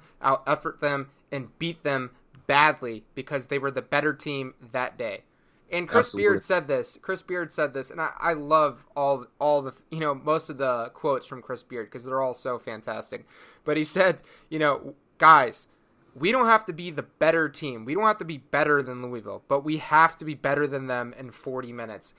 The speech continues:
Speaker 1: And he said
Speaker 2: Yeah.
Speaker 1: on the pl-, and he
Speaker 2: <laughs> Yeah.
Speaker 1: said that on the plane ride home, everyone was so exhausted because they poured their hearts out there that no one even cared that there was an hour delay on the tarmac 'cause everyone was basically sleeping.
Speaker 2: Right, right. Well,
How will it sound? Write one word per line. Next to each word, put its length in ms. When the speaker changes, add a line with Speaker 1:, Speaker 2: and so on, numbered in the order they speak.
Speaker 1:
And 100
he 80
said 140
Speaker 2:
Yeah. 100
Speaker 1:
on 60
the 100
pl-, 220
and 120
he 60
Speaker 2:
<laughs> 40
Yeah. 40
Speaker 1:
said 380
that 120
on 80
the 80
plane 320
ride 240
home, 320
everyone 480
was 120
so 500
exhausted 1080
because 280
they 160
poured 480
their 200
hearts 360
out 220
there 280
that 340
no 220
one 180
even 240
cared 480
that 160
there 80
was 140
an 100
hour 220
delay 320
on 100
the 60
tarmac 480
'cause 120
everyone 260
was 120
basically 560
sleeping. 400
Speaker 2:
Right, 260
right. 260
Well, 460